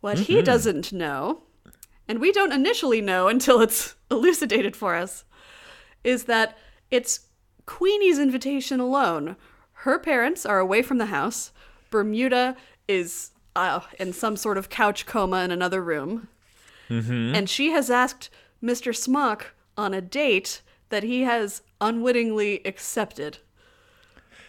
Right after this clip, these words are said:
Speaker 2: Now, this sounds delightful.
Speaker 1: Uh, r-, right? <laughs>
Speaker 2: This, uh, first of all, back up a sec. Let's not forget to point out that Bermuda is watching two of her favorite shows, Brainless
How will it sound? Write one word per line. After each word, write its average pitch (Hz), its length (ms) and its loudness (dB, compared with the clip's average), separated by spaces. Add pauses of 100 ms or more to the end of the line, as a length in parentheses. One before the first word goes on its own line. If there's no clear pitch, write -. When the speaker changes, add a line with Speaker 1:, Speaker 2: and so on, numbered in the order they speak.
(240)
Speaker 2:
Now, 233 160 8
this 294 320 6
sounds 190 380 6
delightful. 82 800 0 (220)
Speaker 1:
Uh, - 100 6
r-, 226 340 -2
right? 214 500 2 (120)
<laughs> - 80 0 (520)
Speaker 2:
This, - 300 6
uh, 175 300 6 (140)
first 226 200 8
of 208 80 6
all, 165 240 10
back 196 320 8
up 190 140 8
a 147 80 6
sec. 120 380 4
Let's 185 200 4
not 214 340 6
forget 165 220 2
to 135 80 -2
point 143 300 2
out 117 160 2
that 127 160 0
Bermuda 156 500 4
is 135 160 2
watching 135 400 0
two 156 220 2
of 131 100 2
her 127 140 0
favorite 190 480 4
shows, 101 580 4 (1400)
Brainless 147 1000 6